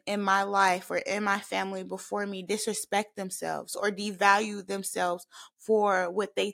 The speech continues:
thought was love. But the reality is, is that they had all the love that they needed the whole time. Which, the whole time.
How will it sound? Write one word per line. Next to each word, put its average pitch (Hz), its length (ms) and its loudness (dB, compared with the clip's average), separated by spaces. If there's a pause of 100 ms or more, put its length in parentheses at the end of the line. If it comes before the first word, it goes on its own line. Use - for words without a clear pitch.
thought 196 300 8
was 180 260 -4
love. 190 480 2 (580)
But 226 180 2
the 226 120 4
reality 220 800 4
is, 226 320 4
is 190 140 -10
that 190 200 -2
they 247 160 0
had 220 400 2 (100)
all 330 240 4
the 339 120 -4
love 330 240 2
that 294 140 -4
they 294 120 2
needed 277 380 0
the 226 120 2
whole 226 600 0
time. - 720 -6 (880)
Which, 269 300 -2
the 269 120 6
whole 254 200 4
time. - 320 -4